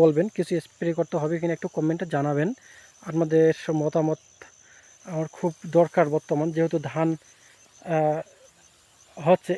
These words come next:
এই যে সামনে আছে আরও, দেখতে পাচ্ছেন, এই যে এগুলো ছিঁড়ে ফেলতে হবে। এই যে, এই যে, এই যে এখানে, এই যে সাদা, এই যে সাদা হয়েছে, দেখ-, দেখছেন, এই যে শীষ ধরে দেখেন, এই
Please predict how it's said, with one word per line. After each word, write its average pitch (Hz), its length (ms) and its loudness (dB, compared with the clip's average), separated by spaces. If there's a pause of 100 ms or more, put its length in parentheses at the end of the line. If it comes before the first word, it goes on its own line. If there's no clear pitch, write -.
এই 220 80 6
যে 202 140 2
সামনে 185 260 4
আছে 170 180 -4
আরও, 160 120 -2 (720)
দেখতে 160 260 -8
পাচ্ছেন, 175 260 -8 (180)
এই 170 80 -12
যে 156 60 -10 (140)
এগুলো 170 220 -12
ছিঁড়ে 170 220 -6
ফেলতে 160 220 -6
হবে। 143 200 -4
এই 135 60 -8
যে, 165 80 -8 (920)
এই 160 80 -6
যে, 151 120 -6
এই 147 60 -8
যে 151 120 -6
এখানে, 151 200 -8 (100)
এই 165 80 -10
যে 151 120 -12
সাদা, 143 180 -6 (100)
এই 160 80 -4
যে 160 40 -6 (100)
সাদা 147 200 -4
হয়েছে, 131 200 -10
দেখ-, 165 180 -10
দেখছেন, 175 320 -4
এই 147 80 -2
যে 139 40 -10 (420)
শীষ 190 220 -4
ধরে 151 200 0
দেখেন, 147 200 -6 (1200)
এই 160 60 -8